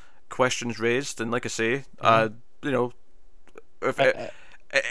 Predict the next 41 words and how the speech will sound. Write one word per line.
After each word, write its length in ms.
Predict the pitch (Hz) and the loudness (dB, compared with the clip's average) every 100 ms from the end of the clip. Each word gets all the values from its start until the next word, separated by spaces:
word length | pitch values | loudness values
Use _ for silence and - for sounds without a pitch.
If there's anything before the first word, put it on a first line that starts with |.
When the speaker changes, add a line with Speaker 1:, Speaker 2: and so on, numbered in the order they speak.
| 139 - | -4 4
Speaker 1:
I 60 | 170 | 8
think, 240 | 226 269 | 8 8
I 40 | 175 | 6
think 120 | 214 | 6
it 20 | 226 | 2
says 220 | 160 - | 2 2
something. 180 | 156 143 | 2 2
It's 80 | |
kinda 160 | - 208 | 6 6
like 160 | 220 196 | 6 6
how 160 | 185 | 4
when 100 | 165 | 4
you 100 | 151 | 2
watch 160 | 127 - | 2 2
a 60 | |
T 160 | 143 131 | -2 -2
V 140 | 110 | -2
show 160 | 113 127 | 0 2
where 100 | 120 | 2
they 60 | 113 | 2
never 180 | 107 | 0
swear, 460 | 110 - 101 98 113 | 0 0 2 4 4
and 80 | 107 | 4
then 80 | 110 | 4
all 160 | 107 | 6
of 80 | 123 | 4
a 40 | 113 | 4
sudden, 340 | - 107 117 | 2 2 2
like, 160 | 113 - | -2 -4
three 180 | 117 | -4
seasons 320 | 113 117 107 98 | -2 -2 -2 0
in, 140 | 101 | 0
they 60 | 107 | 0
drop 200 | 104 95 | -2 0
an 80 | |
F-bomb, 460 | 92 90 117 120 123 | 0 0 2 2 2
and 100 | 110 | 2
it's 140 | 110 110 | 2 2
like, 140 | 117 | 2
"Whoa!" 540 | 139 185 185 175 151 | 12 12 12 12 12
And 100 | 131 | 10